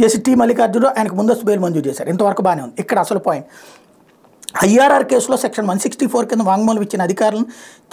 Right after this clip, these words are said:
చంద్రబాబు కుమార్ లోకేష్ ఇటీవల కొన్ని టీవీ ఛానళ్ళకి ఇచ్చిన ఇంటర్వ్యూల్లో బెదిరించినట్టు సీఐడీ స్పెషల్ పబ్లిక్ ప్రాసిక్యూషన్ దాఖలు చేసిన మెమో గురించి ప్రస్తావన వచ్చినప్పుడు,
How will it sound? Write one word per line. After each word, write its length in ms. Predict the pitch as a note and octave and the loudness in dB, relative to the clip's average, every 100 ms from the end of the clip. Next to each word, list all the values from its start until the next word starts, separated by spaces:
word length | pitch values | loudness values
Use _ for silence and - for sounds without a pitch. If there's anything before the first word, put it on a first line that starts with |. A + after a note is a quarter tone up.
| G3 | 2
చంద్రబాబు 360 | A#3 C4 C4+ | 2 4 2
కుమార్ 320 | C4+ A#3+ A#3+ G3+ | 2 0 2 2
లోకేష్ 340 | A3+ B3 - | 0 0 -2
ఇటీవల 240 | A3+ A3+ | -2 -2
కొన్ని 220 | A3+ G3+ F#3 | -2 -2 -2
టీవీ 260 | G3 A#3 A3+ | 0 0 0
ఛానళ్ళకి 320 | G#3+ G#3+ G#3 | 0 0 -2
ఇచ్చిన 180 | - F3+ | -4 -4
ఇంటర్వ్యూల్లో 460 | F3 G#3 G3 E3+ - - - - - | -2 0 2 2 -2 -10 -20 -20 -2
బెదిరించినట్టు 600 | F3 G#3 C4+ C4+ C#4 - | 4 4 4 2 0 0
సీఐడీ 340 | - A#3+ C4 A#3+ | 0 2 2 2
స్పెషల్ 340 | - A#3 B3+ B3 | 0 -2 0 0
పబ్లిక్ 300 | G3+ A3+ A#3+ | 0 -2 0
ప్రాసిక్యూషన్ 460 | G#3 G#3 - G3+ | -2 -2 -6 -2
దాఖలు 260 | G3+ G3 G3 | 0 0 -2
చేసిన 160 | F3+ F3 | -2 0
మెమో 180 | F#3+ | 0
గురించి 240 | A3 A3 F#3+ | 0 -2 -4
ప్రస్తావన 400 | F#3 - G#3 G3+ | -6 -2 -2 -2
వచ్చినప్పుడు, 380 | - F3+ - | -2 -8 -8